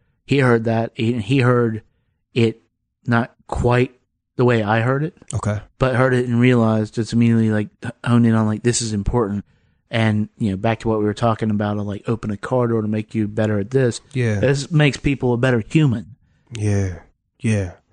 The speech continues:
Speaker 1: Like, not open a car door, just, like, maybe don't, like, look at somebody for that much, those extra few seconds.
Speaker 2: Yeah. Yeah.
Speaker 1: Yeah.
Speaker 2: It's, it's interesting. I, I just wanted to,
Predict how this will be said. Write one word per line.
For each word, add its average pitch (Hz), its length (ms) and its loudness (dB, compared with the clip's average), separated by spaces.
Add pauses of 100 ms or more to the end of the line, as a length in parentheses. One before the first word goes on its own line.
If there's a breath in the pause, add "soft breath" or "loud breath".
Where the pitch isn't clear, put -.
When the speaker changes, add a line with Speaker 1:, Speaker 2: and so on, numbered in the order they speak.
Speaker 1:
Like, 117 180 2
not 135 180 2
open 127 220 0
a 101 60 -2
car 156 380 0
door, 104 280 2
just, 110 220 -2
like, 107 260 2 (420)
maybe 117 280 4
don't, 117 320 2
like, 101 260 -4 (180)
look 120 240 0
at 101 80 -2
somebody 101 460 -2
for 101 160 -8
that 101 260 -6
much, - 400 -10 (180)
those 110 220 0
extra 104 240 -6
few 101 120 -6
seconds. 101 540 -6
Speaker 2:
Yeah. 117 360 0 (240)
Yeah. 104 140 0
Speaker 1:
Yeah. 113 360 0 (340)
Speaker 2:
It's, 185 180 0
it's 180 240 0
interesting. 175 560 0
I, 120 240 -2
I 127 40 -2
just 139 200 -6
wanted 135 300 2
to, 113 500 0